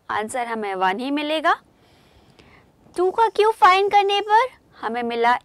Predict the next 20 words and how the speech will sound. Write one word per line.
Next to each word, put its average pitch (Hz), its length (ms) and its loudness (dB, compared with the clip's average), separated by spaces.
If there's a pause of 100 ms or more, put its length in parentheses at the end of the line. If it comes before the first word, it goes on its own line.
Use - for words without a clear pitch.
एट, 269 380 2 (600)
मतलब 240 420 2 (560)
एट 403 200 2 (120)
जो 233 120 -2
है 214 180 0
वो 202 160 -2
टू 294 280 -6
का 339 180 2
क्यूब 330 360 -2
है। 330 180 0 (880)
ऐसे 403 240 0
ही 415 220 -2 (360)
ट्वेंटी 381 460 -2
सेवन 392 520 -2 (200)
जो 240 180 -6
है 214 160 -2
थ्री 214 320 -8
का 277 180 4
क्यूब 320 340 -2
है, 381 200 0